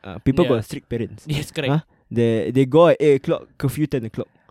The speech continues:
Speaker 2: Yeah, r-, yeah,
Speaker 1: That kind,
Speaker 2: exactly.
Speaker 1: <laughs> that kind of people.
Speaker 2: Yeah, yeah.
Speaker 1: Then the other have to ask the mom, like, three weeks in advance, probably have to write proposal lah.
Speaker 2: Yeah, correct.
Speaker 1: Yeah.
Speaker 2: And then the passport, I think the mom also locked somewhere in her bedroom. <laughs>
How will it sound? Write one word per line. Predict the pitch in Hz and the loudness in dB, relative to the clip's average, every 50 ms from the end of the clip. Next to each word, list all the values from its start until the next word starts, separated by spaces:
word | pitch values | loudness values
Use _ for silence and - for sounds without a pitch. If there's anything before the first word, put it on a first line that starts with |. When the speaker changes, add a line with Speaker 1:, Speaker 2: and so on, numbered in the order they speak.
| _ _ _ _ _ _ _ _ _ _ _ - | _ _ _ _ _ _ _ _ _ _ _ -8
Speaker 2:
Yeah, | 160 151 135 120 - | -4 -2 -2 -2 -4
r-, | - 156 156 | -8 -8 -4
yeah, | 151 151 139 123 127 | -2 -2 -2 0 0
Speaker 1:
That | 135 156 143 139 | 0 2 2 4
kind, | 180 156 143 156 | 2 4 4 4
Speaker 2:
exactly. | - - 175 156 123 175 - - - | 4 4 4 4 2 0 -2 -4 -6
Speaker 1:
<laughs> | 135 131 | -6 -4
that | 147 135 - | -4 0 0
kind | 160 151 | 0 2
of | 139 127 | 2 0
people. | 131 131 123 131 107 - _ _ _ - | 0 0 0 0 -2 -4 _ _ _ -8
Speaker 2:
Yeah, | 139 143 123 117 110 | -6 -6 -6 -6 -8
yeah. | - _ _ _ _ | -14 _ _ _ _
Speaker 1:
Then | - 151 160 165 | 0 2 4 4
the | 156 160 | 4 6
other | 160 180 190 190 - - _ _ _ _ _ _ _ _ _ _ _ _ | 6 6 4 4 2 0 _ _ _ _ _ _ _ _ _ _ _ _
have | - 127 - | -12 -6 -4
to | 147 - | 0 2
ask | 156 160 139 | 4 4 4
the | 135 135 | 4 2
mom, | 131 139 143 143 143 139 | 2 4 2 2 4 2
like, | 123 110 85 110 - | 0 0 -2 -4 -4
three | - 135 139 | 0 0 2
weeks | 139 135 123 - | 2 0 -2 -4
in | 127 113 | -6 -4
advance, | 113 117 123 120 113 | -2 -2 -2 -2 -2
probably | - 127 127 | -2 0 0
have | 120 113 - 120 | 0 0 0 -2
to | |
write | 117 120 104 - | -4 -4 -4 -4
proposal | 120 - 113 117 117 110 113 110 104 - | -6 -4 -2 -2 -2 -2 -2 -4 -6 -8
lah. | - _ _ - | -14 _ _ -12
Speaker 2:
Yeah, | 131 131 123 120 | -8 -8 -8 -8
correct. | - - 127 131 - | -8 -10 -8 -4 -2
Speaker 1:
Yeah. | 127 127 120 113 - - | 0 0 0 0 -2 -6
Speaker 2:
And | - 135 | -8 -6
then | 147 | -6
the | 147 - | -6 -4
passport, | 139 123 - - 143 123 | -6 -6 -4 -4 -4 -4
I | |
think | - 139 131 | -6 -8 -8
the | 127 | -8
mom | 120 131 135 123 | -8 -8 -8 -8
also | 117 - 131 123 | -8 -6 -6 -4
locked | 127 131 - - | -4 -4 -6 -8
somewhere | - 123 120 180 139 | -6 0 2 2 2
in | 120 - 233 | 4 2 0
her | - 131 - - | 0 0 -2 -2
bedroom. | 143 139 131 - - - | -2 -4 -4 -4 -6 -6
<laughs> | - - | -6 -12